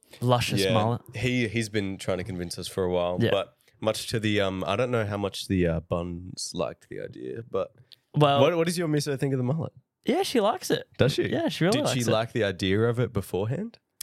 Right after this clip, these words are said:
Speaker 1: I feel like she would appreciate me in any sort of hair.
Speaker 2: Damn.
Speaker 1: So it
Speaker 2: I
Speaker 1: didn't
Speaker 2: don't
Speaker 1: really
Speaker 2: know
Speaker 1: matter.
Speaker 2: if my missus is gonna like the mullet. I feel like she's not gonna be
Speaker 1: <laughs>
Speaker 2: attracted to me.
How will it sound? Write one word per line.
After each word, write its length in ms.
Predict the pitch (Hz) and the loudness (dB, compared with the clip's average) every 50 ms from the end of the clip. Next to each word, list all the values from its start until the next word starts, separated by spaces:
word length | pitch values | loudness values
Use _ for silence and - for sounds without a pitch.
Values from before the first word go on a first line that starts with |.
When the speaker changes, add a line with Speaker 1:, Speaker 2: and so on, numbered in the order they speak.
| - - _ _ _ _ _ _ _ _ _ _ _ _ _ _ _ _ _ _ _ _ _ _ _ _ _ _ - | -18 -18 _ _ _ _ _ _ _ _ _ _ _ _ _ _ _ _ _ _ _ _ _ _ _ _ _ _ 0
Speaker 1:
I 100 | 156 156 | 0 2
feel 220 | - - 196 202 | 2 2 2 2
like 180 | 214 220 202 - | 2 0 0 -2
she 920 | - - - 165 160 160 156 151 151 151 147 143 139 135 131 127 101 - - - | -4 -4 -2 0 0 2 2 2 2 2 0 0 0 0 0 -2 -4 -8 -12 -16
would 360 | - - 135 131 135 139 135 131 | -12 -8 -2 2 2 2 2 2
appreciate 600 | 123 - - 147 135 135 127 - 139 127 120 113 | 0 0 0 0 0 0 0 0 0 0 0 0
me 160 | 123 120 113 | 0 0 0
in 80 | 113 | 0
any 260 | 98 104 110 110 110 107 | -2 -2 -2 -2 -4 -4
sort 260 | - - 110 107 107 | -4 -6 -6 -6 -6
of 80 | 104 - | -6 -4
hair. 320 | - 107 - - - - _ - | -4 -4 -4 -4 -8 -12 _ -6
Speaker 2:
Damn. 400 | 90 90 107 123 95 - - - _ | -6 -6 -6 -6 -10 -12 -16 -18 _
Speaker 1:
So 560 | - - - 117 110 110 110 110 107 107 104 - - - - - | -6 -2 0 2 2 2 2 2 0 0 -2 -6 -8 -12 -6 -4
it 140 | 139 127 | 0 2
Speaker 2:
I 60 | - 135 | 2 4
Speaker 1:
didn't 60 | 147 | 4
Speaker 2:
don't 80 | - - | 4 4
Speaker 1:
really 120 | - 170 | 4 4
Speaker 2:
know 80 | 156 156 | 4 4
Speaker 1:
matter. 220 | 120 127 117 95 | 4 2 0 0
Speaker 2:
if 60 | 98 | -2
my 240 | 110 110 110 113 113 | 0 2 2 2 2
missus 360 | 113 113 110 107 - 107 98 | 0 0 -2 -2 -2 -4 -4
is 60 | 92 101 | -2 -2
gonna 180 | 110 98 95 | -2 0 0
like 260 | 87 87 85 82 - | 0 0 -2 -2 -4
the 60 | - 85 | -6 -8
mullet. 300 | 87 92 50 50 - - - _ - | -8 -8 -8 -8 -8 -12 -10 _ -2
I 100 | 98 98 | -2 -2
feel 220 | - - - 123 | 0 -2 0 2
like 220 | 123 127 123 120 - | 2 2 0 -2 -4
she's 280 | - - 117 104 95 | -6 -6 -6 -4 -4
not 240 | 104 101 101 90 - | -2 -2 0 0 0
gonna 200 | - 98 95 90 | 0 0 0 0
be 80 | 95 95 | 0 0
Speaker 1:
<laughs> 40 | - 349 | 2 2
Speaker 2:
attracted 380 | 247 92 101 - - 107 - | 2 2 0 -2 -6 -10 -10
to 100 | - - | -8 -4
me. 180 | - - 147 | -2 -2 -2